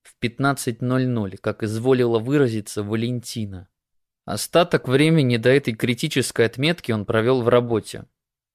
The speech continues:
Это помогло отвлечься и не скрипеть зубами от ненависти. Помогло не думать, как он посмотрит в глаза этому скоту,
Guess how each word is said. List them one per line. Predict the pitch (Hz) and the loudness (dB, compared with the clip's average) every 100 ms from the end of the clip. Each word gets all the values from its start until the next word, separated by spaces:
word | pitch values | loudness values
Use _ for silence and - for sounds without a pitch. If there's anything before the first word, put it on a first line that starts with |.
| _ _ _ - | _ _ _ -12
Это | 127 151 | -10 -2
помогло | 151 139 131 160 | 0 2 2 4
отвлечься | 151 117 135 190 - 123 | 4 2 -2 -2 -2 -4
и | |
не | 113 113 | -4 -6
скрипеть | - 120 113 156 139 | -2 -2 0 0 0
зубами | 117 113 135 123 | -4 0 0 2
от | 113 - | -2 -2
ненависти. | 127 110 98 - - - 120 _ _ _ _ _ _ _ _ | -2 -2 -6 -12 -16 -16 -20 _ _ _ _ _ _ _ _
Помогло | - 110 117 117 127 | -4 0 0 0 0
не | 131 127 | 0 -2
думать, | 123 131 110 98 - | -2 -2 -2 -6 -8
как | 107 - | -8 -6
он | 107 | -4
посмотрит | - 107 - 131 - 107 | -4 -4 -2 -4 -4 -10
в | - | -6
глаза | 113 110 110 127 | -2 -2 2 2
этому | 120 - 107 | 2 0 -8
скоту, | 107 - 120 117 - 95 90 | -8 -4 -4 -4 -10 -12 -14